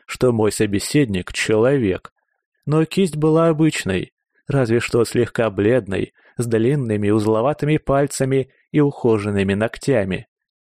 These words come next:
Внезапно из указательного пальца появился тонкий жгут света. Слегка закручиваясь, он потянулся ко мне,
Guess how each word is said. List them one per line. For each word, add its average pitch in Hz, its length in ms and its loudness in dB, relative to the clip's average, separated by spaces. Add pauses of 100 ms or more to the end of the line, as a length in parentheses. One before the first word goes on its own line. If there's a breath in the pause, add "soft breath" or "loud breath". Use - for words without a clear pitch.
(460)
Внезапно 117 640 -2
из 113 140 0
указательного 123 680 0
пальца 151 460 -2
появился 143 580 0
тонкий 165 540 0
жгут 139 300 0
света. 123 580 0 (440 soft breath)
Слегка 131 480 -2
закручиваясь, 113 920 0 (200 soft breath)
он 131 200 -2
потянулся 139 640 0
ко 123 160 -2
мне, 135 380 0